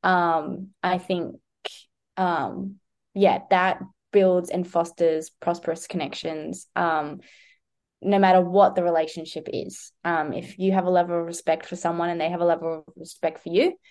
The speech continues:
um, there's gonna be a, you know, a mutual back and forth and benefiting both of you. Um, and in terms of the not-for-profit sector,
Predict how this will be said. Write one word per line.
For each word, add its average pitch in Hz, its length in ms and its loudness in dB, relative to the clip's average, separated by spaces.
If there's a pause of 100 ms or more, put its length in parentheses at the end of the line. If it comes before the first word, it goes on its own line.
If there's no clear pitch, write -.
(340)
um, 160 460 -2 (160)
there's 190 160 2
gonna 180 200 0
be 175 300 0
a, 175 220 -2 (220)
you 190 100 0
know, 165 180 0
a 175 80 0
mutual 185 340 0
back 170 240 -4
and 170 140 -6
forth 156 480 -2 (120)
and 165 300 -4
benefiting 165 600 -4
both 151 240 -4
of - 120 -12
you. - 220 -12 (760)
Um, 175 580 0 (600)
and 190 500 2
in 202 160 -4
terms 208 260 -2
of 202 100 2
the 208 80 0
not-for-profit 190 640 -2
sector, 175 640 0